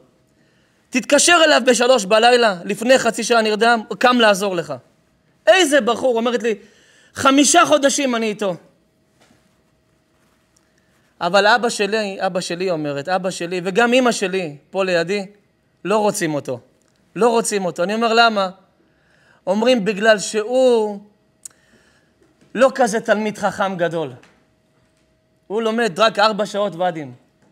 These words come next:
הוא לא לומד שמונה." אמרתי לאמא, "היי, תקשיבי, טו פיצה." "היי, תקשיבי, הוא טיבל, אני פרט כאן משהו במוח", אמרתי. "משהו הוא טיבל לא בסדר? מה?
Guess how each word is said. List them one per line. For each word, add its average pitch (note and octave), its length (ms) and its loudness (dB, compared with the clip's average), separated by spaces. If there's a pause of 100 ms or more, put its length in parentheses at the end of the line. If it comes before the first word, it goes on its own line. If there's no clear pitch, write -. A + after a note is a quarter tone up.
הוא F#3+ 140 -10
לא A#3 100 -2
לומד G#3+ 260 -6
שמונה." F3+ 340 -6 (2250)
אמרתי G3+ 420 0
לאמא, G3+ 340 2
"היי, F#3 400 2 (340)
תקשיבי, E3+ 560 -2 (460)
טו E3+ 180 -6
פיצה." F#3 360 -2 (1500)
"היי, G#3+ 220 2
תקשיבי, G3 640 -2 (720)
הוא E3+ 100 -10
טיבל, F#3+ 240 -2
אני G#3 140 2
פרט G#3 360 2
כאן A3+ 140 2
משהו F#3+ 240 -2
במוח", D#3+ 420 -2
אמרתי. C3+ 380 -10
"משהו G3 260 -2
הוא F#3 40 -4
טיבל F#3 260 -4
לא G3+ 100 -4
בסדר? G3 580 -8 (920)
מה? F#3 240 2